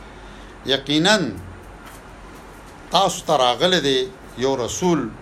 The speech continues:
هم ستاسو نه چې هغه ګڼي ډېر ګران په ځان باندې چې تاسو ته څه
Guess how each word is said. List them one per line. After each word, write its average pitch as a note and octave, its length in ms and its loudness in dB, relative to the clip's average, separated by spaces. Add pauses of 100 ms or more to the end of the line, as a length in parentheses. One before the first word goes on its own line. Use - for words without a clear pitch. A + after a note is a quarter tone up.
(280)
هم A#2+ 120 -2
ستاسو D#3+ 520 2
نه F2+ 180 -4 (2500)
چې D3+ 320 0 (400)
هغه C3+ 300 2 (160)
ګڼي D#3 440 2 (1040)
ډېر F3 200 6 (100)
ګران C#3+ 420 4 (640)
په B2+ 100 2
ځان C#3 320 2
باندې A#2+ 380 2 (1080)
چې - 80 -2 (100)
تاسو F3+ 200 4
ته D#3+ 80 -2
څه C#3 120 -6